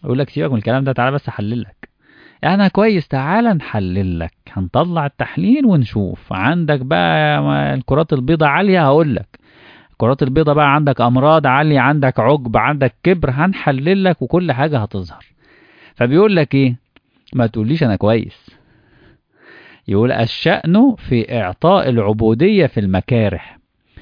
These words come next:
فبه تفاوتت مراتب، مراتب العباد، وبحسبه كانت منازلهم عند الله."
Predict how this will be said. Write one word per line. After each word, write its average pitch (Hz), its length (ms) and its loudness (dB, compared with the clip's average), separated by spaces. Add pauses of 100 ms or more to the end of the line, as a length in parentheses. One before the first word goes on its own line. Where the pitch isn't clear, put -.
(200)
فبه 120 800 2
تفاوتت 190 960 2 (200)
مراتب، 123 680 0 (160)
مراتب 120 480 0
العباد، 78 360 -8 (1200)
وبحسبه 180 1300 0
كانت 170 380 0
منازلهم 117 640 0
عند 85 240 -4
الله." 80 260 -12